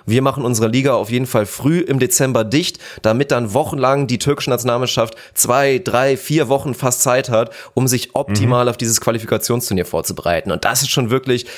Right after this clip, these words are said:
Speaker 1: eine ganz harte Nummer. Dann mit der Niederlage, gut, zweites Spiel haben sie jetzt gewonnen, jetzt werden sie ein ganz heißes letztes Duell haben gegen Belgien um den letzten Platz,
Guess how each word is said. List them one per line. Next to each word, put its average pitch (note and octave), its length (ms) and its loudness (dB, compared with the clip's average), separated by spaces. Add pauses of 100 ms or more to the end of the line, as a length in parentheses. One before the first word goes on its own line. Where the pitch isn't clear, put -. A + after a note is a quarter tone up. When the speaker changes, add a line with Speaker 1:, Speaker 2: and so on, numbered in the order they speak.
(140)
Speaker 1:
eine A2 120 0
ganz B2 280 2
harte B2+ 280 0
Nummer. D#3+ 320 2 (260)
Dann C3+ 260 2
mit C3+ 140 0
der B2 80 2
Niederlage, D3 460 2
gut, C3+ 160 0
zweites C3+ 260 0
Spiel C#3 140 0
haben C3+ 100 0
sie C3 60 0
jetzt B2 160 -2
gewonnen, B2+ 300 0
jetzt B2 180 -2
werden B2 180 2
sie B2+ 80 0
ein A#2+ 80 2
ganz B2 300 0
heißes B2+ 480 0
letztes B2+ 320 0
Duell B2 280 2
haben B2+ 220 2
gegen A#2 220 0
Belgien C#3 360 2
um B2+ 120 -2
den B2 100 2
letzten B2+ 300 0
Platz, - 300 2